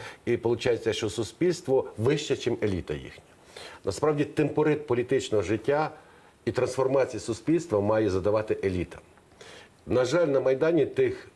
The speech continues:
ті три політичні сили, про які ви говорите, не задавали, е, темпоритм. Вони завжди доганяли Майдан.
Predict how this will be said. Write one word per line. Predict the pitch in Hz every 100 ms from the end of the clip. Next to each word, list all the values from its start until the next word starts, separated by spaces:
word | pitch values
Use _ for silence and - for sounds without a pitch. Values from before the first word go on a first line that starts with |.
| - _ -
ті | 127
три | 117 107 104
політичні | 107 101 104 107
сили, | - 98
про | 98 98
які | 95 98
ви | 98
говорите, | 98 120 156 180 - 113
не | 127 165
задавали, | 143 139 139 117 90 78 - - _ _ _ _ _ -
е, | 92 92
темпоритм. | 90 117 107 104 95 - - - _ - - -
Вони | 82 110 120
завжди | 92 107 101 110
доганяли | 98 80 104 110 135 92
Майдан. | 78 82 76